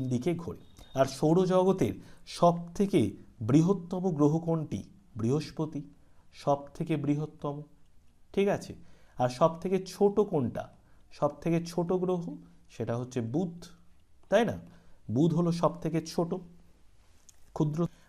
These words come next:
ভারতের কোন রাজ্যকে চিনির বাটি বলা হয়? ভারতের কোন রাজ্যকে চিনির বাটি বলে? উত্তরপ্রদেশকে। কেন বলে?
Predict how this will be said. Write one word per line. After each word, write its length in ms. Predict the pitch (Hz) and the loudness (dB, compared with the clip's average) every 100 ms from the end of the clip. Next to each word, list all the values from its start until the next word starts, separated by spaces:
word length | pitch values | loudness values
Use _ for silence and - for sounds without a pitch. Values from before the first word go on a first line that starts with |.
| - | -6
ভারতের 600 | 113 135 151 196 196 139 135 85 | 0 8 8 8 4 4 2 -2
কোন 280 | 160 190 196 | -2 0 2
রাজ্যকে 680 | 160 117 120 165 170 165 110 123 - | 4 2 2 -2 -2 0 -4 -4 -8
চিনির 460 | 180 185 202 208 | -4 -2 0 -2
বাটি 440 | 151 117 104 - 160 | 0 0 0 -2 -4
বলা 280 | 107 101 101 | -2 -2 0
হয়? 300 | 143 104 - - - - - | 2 2 0 -16 -20 -20 -8
ভারতের 400 | 113 143 175 170 | 0 0 2 0
কোন 160 | 170 180 | 0 0
রাজ্যকে 400 | 185 180 175 175 | 2 2 0 -2
চিনির 360 | 175 185 185 175 | -2 -2 0 0
বাটি 240 | 175 180 | -2 0
বলে? 280 | 156 107 90 - - _ _ - | 2 2 0 -12 -20 _ _ 0
উত্তরপ্রদেশকে। 1200 | 196 190 - - 196 180 170 143 139 - - 107 107 - - - - | 0 0 -4 2 2 4 2 2 2 -2 -8 -8 -8 -16 -20 -10 0
কেন 340 | 135 151 190 | 2 4 2
বলে? 300 | 180 180 185 | 2 2 0